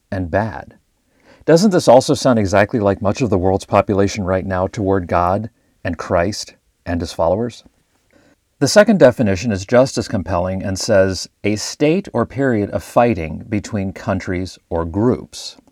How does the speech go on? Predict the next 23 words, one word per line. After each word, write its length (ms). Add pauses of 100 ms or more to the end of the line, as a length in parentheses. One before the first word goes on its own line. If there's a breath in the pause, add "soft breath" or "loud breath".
(400)
Again, 420
how 140
fitting, 540
because 280
God 320
has 160
made 200
it 80
very 240
clear 320
to 160
us 240
in 180
his 160
word 500 (440 soft breath)
that 160
this 200
war 440
with 320
Satan 440
and 140
the 80
world 500